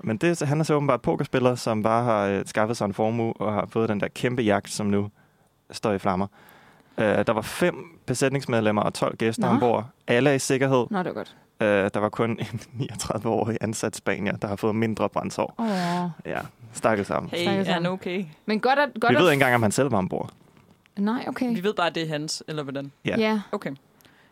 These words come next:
Speaker 3: Der er sådan lidt krimi over det, jeg føler, at,
Speaker 1: <laughs>
Speaker 3: altså
Speaker 1: Vent, nej, undskyld. Øh, pokerspil-, der, der er lige en sætning her.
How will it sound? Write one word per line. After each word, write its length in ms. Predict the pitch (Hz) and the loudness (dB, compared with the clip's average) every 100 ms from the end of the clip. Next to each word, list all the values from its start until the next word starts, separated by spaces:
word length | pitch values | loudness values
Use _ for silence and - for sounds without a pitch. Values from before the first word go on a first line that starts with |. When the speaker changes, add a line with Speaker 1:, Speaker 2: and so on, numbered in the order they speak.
| _ - | _ -6
Speaker 3:
Der 60 | 147 | -2
er 120 | 117 | -2
sådan 180 | - 247 | -2 -4
lidt 100 | 233 | -2
krimi 340 | - 208 254 | -2 0 0
over 160 | 208 170 | 0 0
det, 80 | 160 | -2
jeg 120 | 151 | -2
føler, 240 | 220 220 | -2 0
at, 60 | 180 | 0
Speaker 1:
<laughs> 240 | 165 202 | 2 2
Speaker 3:
altså 180 | 180 143 | 2 2
Speaker 1:
Vent, 120 | - | 4
nej, 140 | 123 113 | 2 4
undskyld. 280 | 113 - 104 - 233 - - - | 2 0 -2 -4 -10 -12 -8 0
Øh, 300 | 123 120 - 147 | 2 2 0 -2
pokerspil-, 600 | - 175 175 - 127 113 | 0 2 0 0 -2 2
der, 240 | 123 107 | 2 2
der 140 | 107 123 | 0 0
er 40 | |
lige 140 | 113 | 0
en 80 | 120 | 0
sætning 360 | 110 107 107 | 0 0 0
her. 100 | 101 | 0